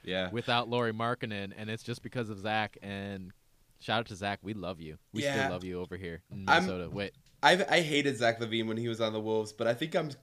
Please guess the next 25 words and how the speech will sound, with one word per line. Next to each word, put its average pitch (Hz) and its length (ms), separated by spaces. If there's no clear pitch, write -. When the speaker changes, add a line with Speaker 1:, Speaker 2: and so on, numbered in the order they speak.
Speaker 1:
starting 135 280
to 123 80
come 117 260
over 110 280
to 107 220
his, 107 280
uh, 101 360
his, 110 600
uh, 98 280
bandwagon 101 800
now 127 180
that 135 120
he's 123 120
not, 113 260
now 117 120
that 113 80
I - 20
don't 107 140
have 98 120
to 78 80
root 87 160
for 71 160
him. 80 140
<laughs> - 100
Uh, 117 60